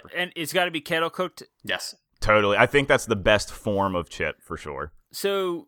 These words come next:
Speaker 2: if you would have asked me this question, like, through twenty some years of my life, I probably would have answered Flamin' Hot Cheetos.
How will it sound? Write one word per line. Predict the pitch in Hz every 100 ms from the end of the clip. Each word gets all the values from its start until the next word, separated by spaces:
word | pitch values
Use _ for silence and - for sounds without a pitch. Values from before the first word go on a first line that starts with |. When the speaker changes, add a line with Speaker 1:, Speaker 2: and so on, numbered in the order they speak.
| _
Speaker 2:
if | 151 -
you | 233
would | 233
have | 180
asked | 190 190
me | 190
this | 180 -
question, | 175 165 - 180 170 -
like, | 156 139 123 113 - _ _ _ _ _ _ _ _ _ _ 127 _ _ _ 120
through | - 151 151 147 143
twenty | - 156 160 156 151
some | 143 - 156 147
years | 147 147 143
of |
my | 151
life, | 139 135 139 139
I | 143
probably | 139 156 151
would | 143
have | 123
answered | 135 - 120
Flamin' | - 131 127 120
Hot | 120 -
Cheetos. | - 123 131 135 -